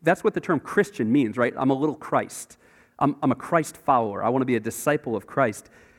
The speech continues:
If I'm really trying to be like Christ, how can I just be okay with the sin in my life? Jesus didn't sin. So how much am I li-, really like him if I'm just okay with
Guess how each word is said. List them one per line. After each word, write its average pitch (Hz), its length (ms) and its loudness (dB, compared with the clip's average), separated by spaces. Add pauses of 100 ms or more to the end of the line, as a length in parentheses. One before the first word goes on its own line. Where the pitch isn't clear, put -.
(140)
If 143 140 4
I'm 208 100 6
really 202 200 4
trying 185 200 -2
to 156 60 -4
be 175 100 4
like 143 360 -4
Christ, - 360 -4 (300)
how 165 160 -2
can 233 160 0
I 220 80 2
just 175 200 -8
be 143 160 2
okay 123 460 -4
with 101 200 -10
the 113 60 -8
sin 110 280 -6
in 98 100 -6
my 90 140 -12
life? - 480 -16 (1700)
Jesus 320 320 -4
didn't 220 220 -4
sin. 123 420 -6 (1000)
So - 140 -6
how - 160 -4
much 247 200 0
am 202 60 -10
I 190 80 0
li-, 180 240 2
really 175 240 2
like 147 300 -2
him 101 240 -6 (480)
if 147 160 0
I'm 175 140 2
just 185 200 -6
okay 151 460 -2
with 110 240 -4